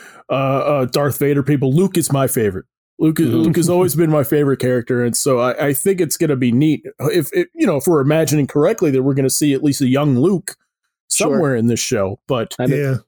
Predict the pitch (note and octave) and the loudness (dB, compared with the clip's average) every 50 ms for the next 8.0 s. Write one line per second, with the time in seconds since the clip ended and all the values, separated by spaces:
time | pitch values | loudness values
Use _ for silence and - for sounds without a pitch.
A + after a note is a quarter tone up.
0 | _ - E3+ E3 F#3 G#3+ G#3 E3 E3 D#3 - G3+ G#3 A3 G#3 F#3+ E3+ E3 D#3+ D3 | _ -4 0 0 2 2 2 0 -2 -2 0 0 0 0 2 2 2 2 2 2
1 | E3+ F3 - - F3+ E3 - - F#3+ F3+ F3 D#3+ C#3+ D3 D#3+ F3+ G#3 G3+ F#3 E3 | 0 0 2 0 0 0 0 0 0 2 2 2 2 2 2 4 4 2 2 2
2 | D#3 D3+ D3+ D3+ D3+ D3 - E3 D#3+ D#3 D#3 D#3 D3 - D3 C3+ C3 D3 E3+ E3+ | 2 2 2 0 0 0 -2 -2 0 0 0 0 0 0 0 0 0 0 0 0
3 | F3 D#3+ - D3 C3+ - - - - - D3+ C#3 C3+ C#3 C#3+ D#3+ E3 D#3 - - | 0 0 0 -2 -2 -2 -4 -4 -2 0 0 0 0 2 2 2 0 0 0 0
4 | F3+ F3+ F#3 F3 D#3 D3+ C#3+ C#3 C3 C3+ - - E3 D#3 D3+ D#3 D3+ C#3+ C#3 C#3 | 0 2 2 2 2 2 2 2 2 0 0 0 -2 0 0 0 2 2 2 0
5 | C#3+ C3 - _ - D#3 C#3 B2 - C#3+ C#3 - _ - - D#3 - - D#3+ D3 | 0 -2 -4 _ -2 -2 -2 0 0 -2 -2 -2 _ -4 -4 -2 -2 0 -2 -2
6 | C#3 B2+ - D#3 D#3+ E3+ - E3+ D3 - D#3 C#3+ C3+ C3 C3 B2+ C3 B2+ A#2+ B2+ | -2 -2 -2 -2 -2 0 -2 -4 -2 -2 -2 -2 -2 -2 -2 -2 -2 0 0 0
7 | C3 C3+ C3+ C3 C3 D3 E3 F3 F3 D#3 - - D3+ E3+ - F#3 F3+ E3+ E3 | 0 0 0 0 0 0 2 2 0 -2 -2 -4 -4 -4 -2 0 0 0 0